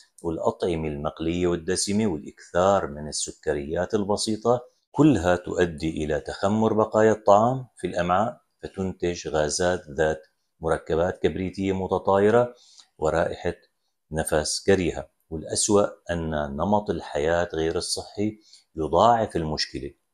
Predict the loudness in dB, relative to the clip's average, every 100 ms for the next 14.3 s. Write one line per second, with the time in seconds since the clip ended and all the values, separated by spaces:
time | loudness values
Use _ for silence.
0 | _ -10 -4 -2 2 0 0 -4 -4 -2
1 | 0 0 0 0 0 0 -2 -2 0 2
2 | 2 0 -4 -8 -20 _ _ -6 -2 -2
3 | -2 0 0 2 0 0 -2 -6 -6 -6
4 | -6 -8 -8 -10 -4 -2 -2 -10 _ _
5 | _ -12 -8 -2 0 2 0 -2 -4 -6
6 | 0 4 6 4 -4 _ _ _ -20 _
7 | -6 -4 -4 -2 -2 -4 -4 -4 -4 -4
8 | -6 -4 0 0 0 -4 -8 -2 2 2
9 | 0 0 2 2 0 0 -2 -2 -4 -6
10 | -6 -6 -2 0 4 2 0 _ _ _
11 | _ 2 2 0 -4 4 6 6 2 -4
12 | -4 -4 -12 _ _ _ -14 0 2 2
13 | 4 2 2 0 0 0 -4 -2 0 2
14 | 2 0 -2